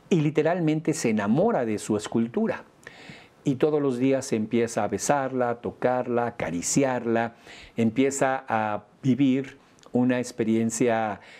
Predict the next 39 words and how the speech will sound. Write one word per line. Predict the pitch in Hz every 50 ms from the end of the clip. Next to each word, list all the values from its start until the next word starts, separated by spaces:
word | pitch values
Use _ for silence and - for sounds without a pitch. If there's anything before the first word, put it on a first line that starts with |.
| - _ _
impresionante, | - 117 107 135 123 135 156 185 220 220 - 180 160 147
un | 151 156
poquito | 156 - 151 - 151 143 - - 139 131
lo | 117 113 107 -
que | 113 104 104 104 98 101
recientemente | 107 110 - - 127 120 127 - 117 113 113 113 113 -
estás | - - 120 117 117 113
viendo | 117 117 113 117
en | 110 101
la | 98 -
película | - 95 95 110 110 - 113 117 110 110 - -
Ella, | - 110 98 82 85 - - - - - - - - -
<laughs> | - - - - - - -
donde | 127 123 - - 202 - 131 123 -
se | - - 127
enamora | 113 110 110 110 113 120 123 120 113
de | 110 107
una | 117 117 113 107
figura | - 120 110 104 110 113 110
hipotética, | 110 110 - 98 98 - 104 - - 110 95 - - 104 95 - - - - - - - - -
eh, | - - 98 95 95 92 92
la | 95 95 95 95
que | - 110 104
te | - 101
contesta | - - 101 98 - 110 104 - - 110 104
en | 101 98
el, | 92 87 82 - - -
en | 107 98 92
el, | 92 92 87 85 87 - - - - - - - -
en | - 101 104
el | 101 104
celular. | - 147 151 185 214 226 - - - - - - - - - - - - - - - -
Pero | - 147 123 131
en | 147
este | 180 - - 165
caso | 156 165 151 - 175
era | 160 160
una | 160 143
escultura, | - - - 104 98 - 165 175 175 123 90 -